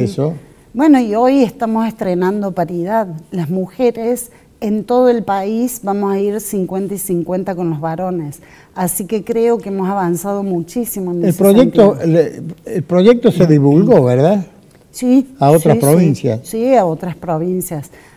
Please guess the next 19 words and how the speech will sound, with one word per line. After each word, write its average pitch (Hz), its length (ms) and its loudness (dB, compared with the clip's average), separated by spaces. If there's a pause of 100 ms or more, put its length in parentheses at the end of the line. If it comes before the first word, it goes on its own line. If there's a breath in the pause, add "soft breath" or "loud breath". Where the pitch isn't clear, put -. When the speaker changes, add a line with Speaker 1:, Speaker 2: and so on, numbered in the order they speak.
Speaker 2:
Además, 240 480 0
estamos 233 460 -2
trabajando 208 640 -2
con 190 160 -6
Alejandra 196 560 -4
Vigo, 208 840 -4
con, 156 360 -4
con 165 340 -4
el 160 160 -2
resto 208 440 -6
del 180 200 -2
equipo 185 600 -6 (300 soft breath)
del 185 240 -4
Gabinete 180 540 -2
de 185 100 -4
Mujeres 180 600 -6
de 185 100 -6
Juan 190 300 -6
Schiaretti, 196 720 -8